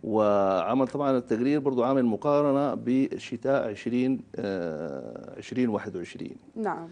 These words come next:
Speaker 1: آه، فأنه ال-، ال-، المعدلات أعلى من،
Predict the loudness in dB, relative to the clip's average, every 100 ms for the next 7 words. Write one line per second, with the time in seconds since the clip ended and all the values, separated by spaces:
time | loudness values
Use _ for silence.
0 | -18 _ -6 -4 0 0 -2 -2 0 0
1 | 0 0 2 2 0 -2 -4 -4 -4 -6
2 | -6 -6 -2 -2 -2 -4 0 2 4 2
3 | 0 -4 -4 2 2